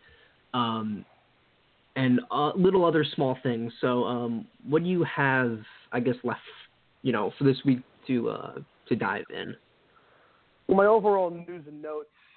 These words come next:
Speaker 2: are about how guys are hitting. Um, I'll break that down a little bit, and how, uh, some guys are pitching as far as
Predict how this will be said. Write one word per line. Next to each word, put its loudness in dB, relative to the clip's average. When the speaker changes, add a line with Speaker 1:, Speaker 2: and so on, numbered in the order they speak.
Speaker 2:
are -4
about -4
how -6
guys -10
are -10
hitting. 2
Um, -4
I'll -20
break 0
that -2
down 0
a 0
little 2
bit, 0
and -2
how, 4
uh, 2
some 0
guys 2
are 2
pitching 0
as -2
far 0
as -4